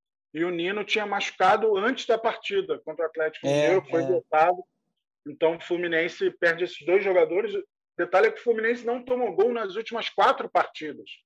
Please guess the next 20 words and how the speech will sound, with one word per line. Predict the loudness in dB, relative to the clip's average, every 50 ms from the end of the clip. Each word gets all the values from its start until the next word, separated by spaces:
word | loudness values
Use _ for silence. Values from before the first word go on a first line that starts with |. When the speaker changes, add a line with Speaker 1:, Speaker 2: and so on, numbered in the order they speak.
| _ _ _ _ _ _ _ _ -8
Speaker 1:
Tá | -8 -8
com | -8 -6
uma | -4 -2 2
defesa | 4 4 4 4 4 2 2 2 0
muito | -6 -6 -6 -8 -8 -10
sólida | -10 -2 4 6 6 6 6 2 -2 -2 -4
nas | -4 -6 -10 -8 -8
últimas | -10 -10 -8 -8 -6 -4 -2
rodadas. | 0 0 2 4 6 8 8 8 8 6 4 2 -4 -10 -18 -20 -14 0 4
É | 4
bem | 6 8 6 8
verdade | 8 6 6 8 6 4 4 2 -2
que, | 2 4 4 4 4 -2 -6 -12 _ -18 _
além | 4 4 6 6 6 4 6
do | 4 2
Atlético | 2 4 2 2 2 2 -2 -10
Mineiro, | -12 -12 -8 -4 0 0 0 0
os | -2 -6 -4
outros | -6 -6 -4 0 2
adversários | 2 2 2 4 2 2 2 2 2 2 4 4 4 0 -4 -10